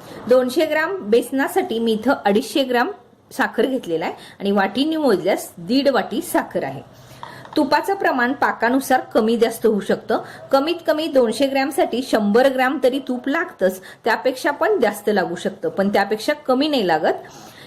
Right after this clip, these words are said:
इथं शंभर ते सव्वाशे ग्रॅम तूप लागेल आणि दूध मळण्यासाठी दूध लागेल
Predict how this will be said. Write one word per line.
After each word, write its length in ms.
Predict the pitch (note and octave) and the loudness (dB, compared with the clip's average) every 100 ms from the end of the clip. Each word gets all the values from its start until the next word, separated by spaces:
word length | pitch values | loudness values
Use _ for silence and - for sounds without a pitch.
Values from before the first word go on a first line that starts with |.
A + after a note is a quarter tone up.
| - | -8
इथं 200 | B3 E4 | -2 0
शंभर 380 | - C4+ C4+ D#4 | 0 2 2 2
ते 100 | E4 | 0
सव्वाशे 500 | G#4+ F#4 A#3 A#3 E4 | 2 2 2 0 -2
ग्रॅम 240 | C#4 C4 F4 - _ | -2 -2 -2 -8 _
तूप 200 | C4 A#3+ | -4 2
लागेल 340 | G#3 E3 F3 A#4 - _ _ _ - | 2 2 0 -2 -6 _ _ _ -6
आणि 280 | F3+ F#3 E4 - _ _ _ _ _ _ - | -4 -2 -4 -10 _ _ _ _ _ _ -4
दूध 360 | F#3+ C4+ G3+ - _ - - | 2 4 2 -2 _ -20 -6
मळण्यासाठी 640 | G3+ G3 F#3 - C#4 G#3+ C4 | 0 2 2 0 -2 0 0
दूध 240 | C4 D#4 | 2 2
लागेल 340 | B3+ D#3 G3 | 0 0 -6